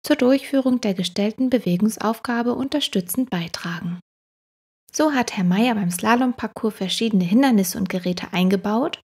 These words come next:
und darüber den Schwierigkeitsgrad modifiziert. Zudem kann Herr Meier unterschiedlich große, schwere sowie von ihrer Beschaffenheit verschiedene Bälle für die Aufgabenbewältigung zur Verfügung stellen.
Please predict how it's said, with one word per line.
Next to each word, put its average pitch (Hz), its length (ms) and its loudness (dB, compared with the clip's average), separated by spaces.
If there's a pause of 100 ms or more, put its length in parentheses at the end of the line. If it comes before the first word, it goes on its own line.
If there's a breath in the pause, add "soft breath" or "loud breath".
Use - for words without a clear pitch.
und 277 140 2
darüber 294 380 4
den 302 160 -2
Schwierigkeitsgrad 240 1080 0
modifiziert. 196 880 -2 (480)
Zudem 240 400 4
kann 233 220 0
Herr 202 120 4
Meier 185 320 2
unterschiedlich 226 720 0
große, 240 680 4
schwere 285 720 2
sowie 214 300 6
von 202 180 0
ihrer 185 260 0
Beschaffenheit 233 760 2
verschiedene 285 640 -2
Bälle 214 320 2
für 202 180 -2
die 190 160 -2
Aufgabenbewältigung 220 1120 2
zur 247 160 -2
Verfügung 196 500 0
stellen. - 320 -6